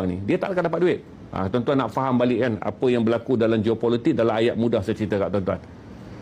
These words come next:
Trump ni tak sayang pun orang Islam. Tak ada kepentingan pun untuk dia pertahankan Palestin, tak ada kepentingan untuk dia pertahankan Syria. Tetapi ekonomi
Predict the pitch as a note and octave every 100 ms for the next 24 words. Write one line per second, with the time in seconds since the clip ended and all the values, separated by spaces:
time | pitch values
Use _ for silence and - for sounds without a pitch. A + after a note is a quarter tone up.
0 | - - - - A3 E3 D#3 G3+ E3 F#3
1 | F3 C3 E3+ E3 D#3+ D#3+ D#3+ F#2+ F2 -
2 | - - - - - - - - - -
3 | - - - D3+ F3+ F3+ E3 F#3+ F3+ E3
4 | C#3+ D#3 D3+ D3+ D3+ D3+ D3 C#3+ D3 D3+
5 | F3 D#3+ C#3+ D3 C3 D3 C#3+ C3+ B2 B2
6 | B2 A2+ A2+ A2 G2+ F2 - - - A#2+
7 | D#3 D#3+ G3 - C#3+ F3+ F3+ G3+ G#3+